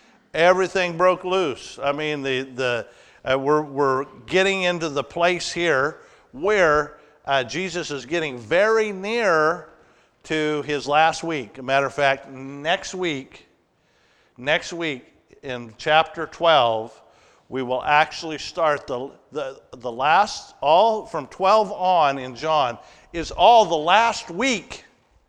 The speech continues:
of Jesus. He spends half of the book of John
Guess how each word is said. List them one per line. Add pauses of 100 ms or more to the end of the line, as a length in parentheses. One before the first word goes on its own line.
(440)
of
Jesus. (1300)
He
spends
half
of
the
book
of
John